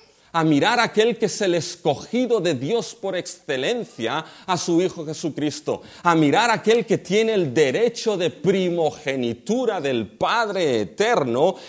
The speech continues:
y por tanto todas las prerrogativas del Padre eterno,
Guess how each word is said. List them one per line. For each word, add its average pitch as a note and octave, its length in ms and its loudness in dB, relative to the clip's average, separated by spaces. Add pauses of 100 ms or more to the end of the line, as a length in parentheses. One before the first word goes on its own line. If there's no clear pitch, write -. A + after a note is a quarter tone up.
y G#3 120 6
por D#3 300 2
tanto G#3+ 420 0
todas C4+ 640 4
las F#3 280 -6
prerrogativas E3 1040 2
del B2+ 220 4
Padre F3 580 2
eterno, D#3 680 2